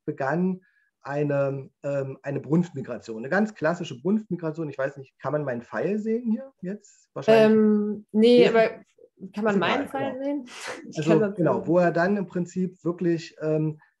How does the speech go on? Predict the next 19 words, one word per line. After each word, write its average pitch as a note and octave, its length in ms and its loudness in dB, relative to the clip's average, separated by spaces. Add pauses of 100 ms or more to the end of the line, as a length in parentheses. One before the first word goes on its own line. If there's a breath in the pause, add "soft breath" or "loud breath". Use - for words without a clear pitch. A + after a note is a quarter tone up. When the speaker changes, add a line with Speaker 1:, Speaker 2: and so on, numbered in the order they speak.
(100)
Speaker 1:
das, D3+ 540 -4
äh, D3+ 80 -8
Raumverhalten D3+ 640 -2
völlig F3+ 420 -2
verändert G3+ 480 -2
hat. F3 200 -4
Das D#3 120 -8
heißt, C#3+ 220 -6
er C#3 80 -6
hat - 180 -10
große F#3+ 440 0
Strecken F3+ 420 -6
zurückgelegt, D#3 560 -4
so D3 100 -8
im D3 80 -6
Schnitt F#3 360 -4
ungefähr C#3+ 500 -4
zwölf D#3 320 0
Kilometer D#3 600 -4